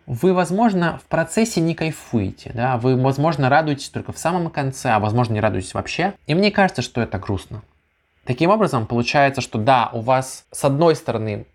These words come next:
больше сил, больше результатов, вы больше растете и так далее,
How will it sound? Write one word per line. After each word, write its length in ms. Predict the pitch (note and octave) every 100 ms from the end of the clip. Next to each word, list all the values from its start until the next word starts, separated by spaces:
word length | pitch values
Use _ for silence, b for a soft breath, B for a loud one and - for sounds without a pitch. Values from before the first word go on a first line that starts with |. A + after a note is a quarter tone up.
| -
больше 500 | A#2+ E3+ E3 - C3
сил, 400 | - - G2 -
больше 460 | A2 G#2 C3 D#3 -
результатов, 680 | C#3+ C3 A2 - G#2+ - _
вы 220 | A#2 A#2+
больше 340 | A#2 C3+ D#3+ E3+
растете 440 | C#3+ - C3 A2+
и 20 |
так 180 | G#2 A2
далее, 320 | D3+ G3+ E3